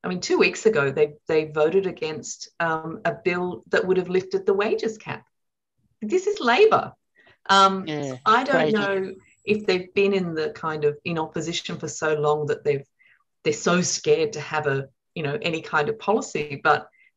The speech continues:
Speaker 1: this is, we need them to actually support workers and support climate and support protest. Like, it's just, I don't know what's happened with them. Um, and I, I'm sick of saying I'm disappointed. I want them to be better.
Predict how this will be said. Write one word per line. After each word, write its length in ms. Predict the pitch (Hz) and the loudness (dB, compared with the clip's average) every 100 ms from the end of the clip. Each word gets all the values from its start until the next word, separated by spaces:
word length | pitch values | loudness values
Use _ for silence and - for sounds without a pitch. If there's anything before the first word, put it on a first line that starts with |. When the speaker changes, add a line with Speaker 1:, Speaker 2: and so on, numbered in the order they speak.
| - | -2
Speaker 1:
this 220 | 214 214 | -2 0
is, 280 | 311 262 - - | -6 -8 -18 -8
we 160 | 185 247 | 0 4
need 380 | 220 220 - - | 6 4 2 -4
them 180 | 139 | -4
to 140 | 143 156 | -4 -6
actually 560 | - - 160 147 147 - _ _ _ _ | -8 -8 0 2 2 -6 _ _ _ _
support 440 | - - - 233 - | -6 -4 0 -2 0
workers 540 | 180 220 - 359 - | 0 -2 -4 -8 -4
and 160 | 190 180 | -4 -4
support 460 | - - 220 - - | -10 0 0 0 -2
climate 440 | 202 233 359 - | 2 2 0 -6
and 100 | - | -6
support 320 | - 311 370 | -6 -2 0
protest. 680 | - 190 220 320 415 440 - - | 2 4 4 4 2 0 -6 -2
Like, 160 | - | 2
it's 220 | 403 - | 2 0
just, 400 | - 381 - - - _ - _ _ | -4 -4 -6 -18 -20 _ -20 _ _
I 100 | 196 240 | 2 4
don't 180 | 285 | 2
know 140 | 226 247 | 2 2
what's 200 | 220 - | 0 0
happened 300 | 214 208 170 | -4 -2 -4
with 160 | 151 | -4
them. 300 | 135 127 - _ - | -4 -6 -8 _ -2
Um, 420 | 165 156 151 147 - _ _ _ - | 0 0 -2 -10 -16 _ _ _ 0
and 100 | 165 | 4
I, 360 | 165 170 - - _ - - | 4 4 0 -12 _ -6 0
I'm 160 | 170 | 0
sick 240 | 175 240 247 | 0 -4 -4
of 80 | 214 | -2
saying 320 | 202 180 170 | 0 2 0
I'm 100 | 156 | -2
disappointed. 640 | 147 147 - 160 165 139 - _ | -4 -6 -6 -6 -6 -10 -12 _
I 80 | 156 | -6
want 240 | 156 156 - | -4 -4 -6
them 120 | 151 | -10
to 100 | 143 | -8
be 60 | 135 | -6
better. 340 | 127 - | -6 -8